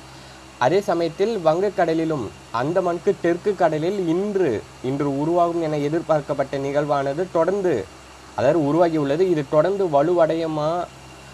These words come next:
அதாவது, அதாவது, தொடர்ந்து தீவிரம் அடையுமா, அல்லது அதே சமயத்தில் இலங்கையை தீவிர-, தீவிரமடைந்து இலங்கையை கரையை கடக்குமா என தொடர்ந்து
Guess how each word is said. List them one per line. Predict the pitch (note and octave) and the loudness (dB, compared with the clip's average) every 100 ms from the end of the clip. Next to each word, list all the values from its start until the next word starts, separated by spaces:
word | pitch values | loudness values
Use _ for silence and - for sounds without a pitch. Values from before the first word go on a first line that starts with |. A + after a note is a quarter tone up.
| - | -6
அதாவது, | A2 C#3 F#3+ A3+ - - - - - - - - | -2 0 2 0 -4 -16 -20 -20 -20 -20 -12 -2
அதாவது, | A2 E3 | 0 0
தொடர்ந்து | D3+ D3 F#3+ F#3+ - - | 2 2 2 0 -2 -2
தீவிரம் | F#3 G3 F3+ | 2 2 2
அடையுமா, | D#3 D3 D3+ D3+ E3+ | 2 0 0 0 0
அல்லது | E3 D3 D#3 G3 G#3+ - - - - - | 0 -2 0 0 0 -4 -16 -20 -20 -6
அதே | A#2 D3 | -2 0
சமயத்தில் | F#3 D#3+ E3 G3 D3+ | 0 0 0 -2 2
இலங்கையை | E3+ G#3 F#3+ D#3 A2 - - - - - | 2 2 2 0 -2 -8 -18 -20 -20 -4
தீவிர-, | E3+ F3+ E3+ - - | 2 4 2 -4 -2
தீவிரமடைந்து | D#3+ F3+ D#3+ D3+ F3 F#3 | 2 4 2 0 0 0
இலங்கையை | D#3 F3 F#3 E3+ | 0 2 2 0
கரையை | D3+ C#3+ E3 D#3+ | 2 2 2 2
கடக்குமா | D3+ D3 D3+ D#3 | 0 0 0 0
என | C#3 E3 G#3 - - - - - | 0 0 -2 -4 -16 -20 -20 -4
தொடர்ந்து | D#3 E3+ G#3+ F#3+ F3 G#2 - | 0 2 2 2 2 0 -4